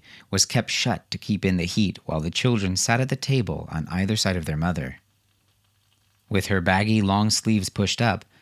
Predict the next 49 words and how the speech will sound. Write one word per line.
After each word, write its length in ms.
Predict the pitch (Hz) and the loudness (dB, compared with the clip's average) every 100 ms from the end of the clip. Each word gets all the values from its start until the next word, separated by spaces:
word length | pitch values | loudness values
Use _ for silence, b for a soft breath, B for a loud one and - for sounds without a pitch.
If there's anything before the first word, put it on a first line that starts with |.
| b | b
she 200 | - - | -6 -4
cut 160 | 110 127 | 2 2
a 60 | 131 | 2
pancake 520 | 127 127 127 87 - | 4 2 2 0 -2
into 140 | 82 | -4
smaller 320 | 92 104 104 90 | -2 0 2 0
pieces 460 | - 110 82 71 | 0 -2 -2 -6
for 120 | - | -6
the 140 | 76 76 | -6 -2
younger 300 | 85 98 78 | 0 0 -2
of 140 | 67 | -4
the 100 | 73 | -6
two 160 | 71 76 | -6 -6
kids. 480 | 69 67 90 - - _ _ _ _ _ _ _ _ _ _ | -6 -6 -8 -12 -14 _ _ _ _ _ _ _ _ _ _
A 80 | 87 | -2
sandy 400 | - 95 107 113 | 2 4 6 4
blonde 320 | 107 107 104 | 4 4 4
girl 260 | 110 104 90 | 4 2 2
with 160 | 82 | -2
hazel 340 | 101 110 104 98 | 0 0 0 0
eyes, 380 | 101 92 82 | 2 0 -2
barely 380 | - 104 123 131 | -2 0 2 2
a 40 | 117 | 2
year 220 | 104 123 | 2 0
and 100 | 120 | 2
a 40 | |
half 260 | 110 110 - | 2 0 0
old, 260 | 117 87 | -4 -4
sat 300 | 82 - 92 | -4 0 2
in 120 | 95 87 | 2 -4
her 120 | 85 | -4
high 180 | 90 90 | -2 -2
chair. 380 | - 71 67 - _ _ _ _ _ _ _ | -2 -4 -6 -10 _ _ _ _ _ _ _
Her 160 | - 95 | 0 4
mouth 320 | 101 110 - | 4 2 0
was 120 | 87 | -2
smeared 400 | - - 113 104 | -2 2 2 2
with 140 | 85 - | 0 -2
syrup 400 | - 123 69 - b b | 0 0 -2 -8 b b
as 140 | 95 - | 0 0
she 140 | 98 | 2
reached 320 | 104 120 - | 2 0 -2
her 160 | - 98 | -4 0
sticky 440 | - - - 127 | 0 0 -2 -2
hands 320 | 113 117 104 - | 2 2 2 2
out 220 | 104 101 | 0 0
for 120 | - | -2
more 180 | 80 73 | -2 -2
pancake. 640 | 87 92 95 71 82 - | -2 -2 -2 -6 -8 -12